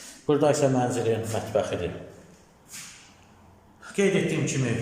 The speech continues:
bütün metlaq olan hissələr istifoldur. Belə bir gözəl mətbəx var. Mətbəxdən isə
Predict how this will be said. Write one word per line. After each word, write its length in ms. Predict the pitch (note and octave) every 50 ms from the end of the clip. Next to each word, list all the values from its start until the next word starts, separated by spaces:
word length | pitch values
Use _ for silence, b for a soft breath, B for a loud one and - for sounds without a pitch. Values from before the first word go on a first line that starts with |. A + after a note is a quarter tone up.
| -
bütün 320 | - - - C3+ B2 A#2+ A#2
metlaq 340 | A2+ A#2 - B2 G#2+ - A2 G#2+
olan 240 | G#2+ G#2+ G#2 G2+
hissələr 580 | - - - - A2+ G2+ G2 G2 F#2 F2 - - - - - - - - -
istifoldur. 920 | E2 - - - - - F2+ - - - C3+ C3+ C3 - B2+ A#2+ A2+ G#2+ - - - - - - B B B B B -
Belə 140 | A#2 A2 A2
bir 140 | G2+ G#2 G2+ F2
gözəl 380 | - G#2+ F#2+ F#2 F#2 F2+ F2+ F2
mətbəx 380 | F2+ F2+ F2+ - A2 G#2+ - B2+
var. 140 | C3 A#2 G#2+ A2
Mətbəxdən 540 | A#2 A2 - - - G2 - - - C3+ B2
isə 140 | - B2+ A#2+